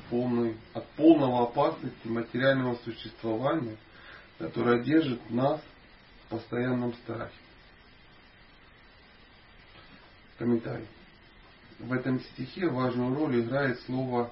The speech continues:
«мучьема». В предыдущем стихе Васудева объясняет, что из-за влияния иллюзорной энергии Господа –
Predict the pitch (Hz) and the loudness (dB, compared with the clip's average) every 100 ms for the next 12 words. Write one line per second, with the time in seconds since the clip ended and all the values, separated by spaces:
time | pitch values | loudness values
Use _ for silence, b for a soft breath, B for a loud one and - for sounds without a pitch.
0 | - B B - 123 117 117 131 156 151 | -10 B B -16 -6 0 4 4 4 0
1 | - - 127 127 127 123 - - - - | -6 -12 -4 -2 0 0 -2 -8 -18 -20
2 | - - - - - 120 123 123 127 120 | -20 -20 -20 -20 -10 -2 0 2 2 0
3 | 127 117 131 127 151 135 120 120 123 117 | -2 -8 -8 -4 -2 -2 -4 -4 -2 2
4 | 117 120 120 - 143 156 143 - 117 120 | 2 0 -4 -4 -2 -2 -4 -6 -6 -6
5 | 113 113 120 117 123 131 131 120 113 117 | -6 -4 -2 0 0 2 4 4 4 2
6 | 117 123 127 120 113 110 120 123 120 113 | 0 2 2 2 0 0 0 2 2 0
7 | 120 120 156 175 - 110 | -4 -2 -2 -4 -8 -8